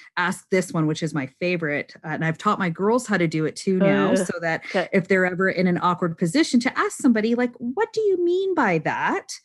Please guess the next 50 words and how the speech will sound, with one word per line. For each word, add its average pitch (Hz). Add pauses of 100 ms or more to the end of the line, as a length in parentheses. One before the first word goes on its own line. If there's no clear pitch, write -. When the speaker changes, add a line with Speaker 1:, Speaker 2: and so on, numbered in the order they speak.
Speaker 2:
Yeah. 202
Speaker 1:
Could 247
you 277
explain 311
it - (300)
to 214
me 180
so 196
that 185
I 185
can 190
understand 190
where 185
Speaker 2:
Yeah. 208
Speaker 1:
you're 175
coming 170
from?" 131
Right? 165 (360)
Be-, - (100)
because 220
there 214
is 214 (100)
so 214
much 196
of 185
that. 175
I 196
find 202
a 202
lot 185
of 180
these 170 (460)
people 208
who 190
are 170
offended 214
by 156
things 170
are -
often 254
people 220
too 208
that 180
make 156
blanket 165
statements 214
or 165
blanket 165
Speaker 2:
Mm-hmm. -
Speaker 1:
remarks. 156